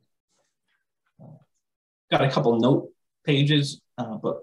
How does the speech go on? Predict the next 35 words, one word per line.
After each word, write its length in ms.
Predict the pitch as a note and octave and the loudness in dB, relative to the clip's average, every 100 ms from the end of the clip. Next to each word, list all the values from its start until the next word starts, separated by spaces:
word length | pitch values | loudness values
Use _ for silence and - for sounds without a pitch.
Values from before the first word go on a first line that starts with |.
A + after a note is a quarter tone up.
| _ | _
let's 200 | D3+ - | -8 -6
skip 260 | - C#3 A#2 | -6 -6 -2
ahead 300 | C3 B2 B2 | -2 -2 -2
to 140 | B2 | -4
the 200 | A#2 G#2+ A2 | -2 -2 -2
grading 520 | A2 A2+ B2 B2+ B2 | 0 2 2 2 0
and 80 | A#2 | 0
erosion 420 | A2+ A2+ B2 B2 | 0 0 0 -2
control. 600 | C#3+ C3 C#3+ C#3+ C#3+ C#3+ _ _ _ | -6 -8 -4 -2 -2 -6 _ _ _
As 200 | F#3 E3 | 0 2
noted, 320 | D3 C#3 C3 A#2+ | 6 4 4 0
the 120 | A#2 | -2
existing 680 | A2+ C3 B2 - A#2+ A#2+ - _ _ | -2 -6 -8 -4 -4 -4 -10 _ _
property, 640 | A2+ A2 A#2 A#2 A#2 A#2 _ | 0 0 0 -4 -4 -8 _
uh, 280 | - G#2 G2+ | -10 -8 -6
starts 400 | A2+ - A#2 A#2+ | -8 -4 -2 0
at 120 | B2+ | -2
Hillside 440 | B2+ A#2+ - A2+ A#2 | -2 -2 -2 -2 0
Road 220 | A#2+ B2+ | 0 -2
and 120 | A2+ | -4
slopes 380 | - - A#2 - | -8 -4 -4 -4
down 460 | G2+ G#2 G#2+ A2+ - _ _ | -6 -2 -2 -4 -8 _ _
towards 220 | A2+ G#2+ | -4 -2
the 60 | |
wetland 340 | G2 G#2+ A2+ A2 | -2 -2 -2 -2
area 300 | A2+ A2+ A#2+ | 0 0 -2
in 140 | A2 A2 | -4 -8
the 60 | |
rear. 380 | A2 C3 C#3 C#3 _ _ _ _ | -6 -4 -4 -6 _ _ _ _
So 140 | - | -4
we're 80 | A3 | 2
really 160 | C#3+ B2 | 2 2
gonna 160 | A#2 | 0
try 140 | C3+ | 0
to 120 | G#2+ | -2